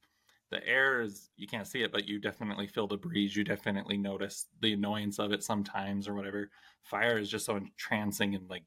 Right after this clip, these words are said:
dangerous, right? So you're very quick to notice if there's a fire around. Um, water is gonna be a little bit more natural, but, you know. But I think it's just been in the last, like,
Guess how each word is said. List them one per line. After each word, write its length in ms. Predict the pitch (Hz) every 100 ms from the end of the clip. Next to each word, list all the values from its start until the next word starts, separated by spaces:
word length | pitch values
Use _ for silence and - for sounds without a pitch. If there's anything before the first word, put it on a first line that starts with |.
| -
dangerous, 560 | 107 104 98 95 98 -
right? 240 | 98 104
So 120 | -
you're 200 | 98 95
very 260 | 95 110 101
quick 280 | - 98 -
to 120 | -
notice 320 | 104 101 95
if 100 | 98
there's 180 | 101 98
a 60 | 95
fire 460 | - 98 98 101 98
around. 360 | 98 98 101 - _ - - _ -
Um, 460 | 107 101 98 104 _
water 600 | 104 110 110 95 98 101 _ _ _ _ -
is 120 | 98
gonna 400 | - 104 98 95 - _ _ _
be 160 | 120 113
a 80 | 107
little 180 | 151 147
bit 120 | 120
more 140 | 110
natural, 360 | 107 107 - 107
but, 320 | 107 98 - _ _ _ - - _ -
you 120 | 113
know. 260 | 90 101 - _ _ _ _ _ - -
But 200 | 135 127
I 100 | 120
think 260 | 120 139 - - - - -
it's 160 | 117
just 160 | 135 110
been 120 | 123
in 60 | 117
the 40 |
last, 280 | 107 104 -
like, 280 | 101 98